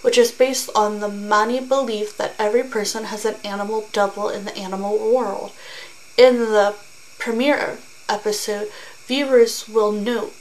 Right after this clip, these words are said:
noble shape-shifting creatures based on a challenge. As I begin developing Alina, I start reading all the myths and folklore I could find. Disney fans are going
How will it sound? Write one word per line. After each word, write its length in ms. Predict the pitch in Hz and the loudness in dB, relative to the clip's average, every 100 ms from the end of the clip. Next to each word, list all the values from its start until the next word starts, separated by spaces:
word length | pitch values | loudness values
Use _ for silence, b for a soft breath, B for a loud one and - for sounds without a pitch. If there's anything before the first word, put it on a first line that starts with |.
| - | -16
noble 600 | 202 220 247 254 220 208 | -4 2 2 2 -2 -2
shape-shifting 880 | - - 247 240 - 220 - 226 220 | -2 -4 -4 -2 0 0 -2 -8 -8
creatures 560 | - 240 226 226 214 | -6 -6 -2 -4 -4
based 400 | - 220 214 - | 0 0 0 -4
on 180 | - 208 | -6 -8
a 220 | - 208 226 B B B B B - - - - - - - - - - - | -8 -10 -12 B B B B B -14 -14 -20 -20 -20 -20 -20 -20 -20 -20 -6
challenge. 760 | - - 226 226 226 254 247 - - - - | 0 4 4 4 0 -2 -4 -8 -18 -20 -4
As 200 | - 240 | 4 6
I 220 | 233 233 240 | 8 8 8
begin 580 | 254 247 247 226 226 - - | 4 6 6 6 -2 -14 -4
developing 760 | 226 214 220 220 220 220 233 226 | 0 6 8 8 8 6 6 6
Alina, 280 | 220 220 - | 2 -2 -2
I 60 | |
start 460 | 214 - 226 220 - | -4 0 2 2 2
reading 260 | 214 214 | 2 2
all 200 | 220 214 | 2 -2
the 120 | 214 208 | -2 -4
myths 400 | 208 208 208 214 | -4 -4 -4 -8
and 100 | 196 | -6
folklore 520 | 214 226 - 220 214 | -2 -2 2 4 4
I 80 | 202 | 0
could 260 | - 247 | -6 -8
find. 720 | - - - 311 190 - 196 - - - - - - - - - - - - - - - - - - - - - - - - - - - - - - B B B B B B - | -10 0 2 2 0 -6 -14 -16 -20 -20 -20 -20 -20 -20 -20 -20 -20 -20 -20 -20 -20 -20 -20 -20 -20 -20 -20 -20 -20 -20 -20 -20 -20 -20 -20 -20 -20 B B B B B B -2
Disney 360 | 269 277 339 339 | -2 2 2 2
fans 340 | 233 214 220 | 2 0 -2
are 120 | 220 | -2
going 380 | 208 202 202 208 | 0 0 -2 -6